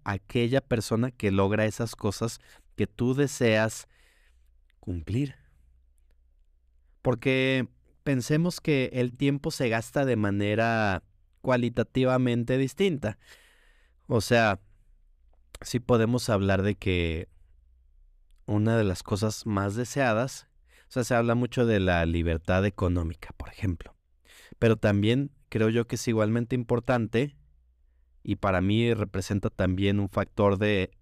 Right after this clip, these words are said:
lo que yo llamo éxito, la libertad de tiempo. O sea, saber que puedes decidir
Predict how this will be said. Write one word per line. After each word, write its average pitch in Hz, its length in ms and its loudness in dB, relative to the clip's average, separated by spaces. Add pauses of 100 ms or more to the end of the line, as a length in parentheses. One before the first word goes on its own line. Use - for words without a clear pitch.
(380)
lo 92 160 -4
que - 140 -6
yo 101 120 2
llamo 107 360 2
éxito, 123 500 -2 (600)
la 101 120 0
libertad 98 560 0 (140)
de 104 200 -2
tiempo. 123 560 -2 (300)
O 92 120 -8
sea, 101 300 0 (580)
saber 107 640 -2 (100)
que 104 140 -4
puedes 117 540 0
decidir 120 580 -2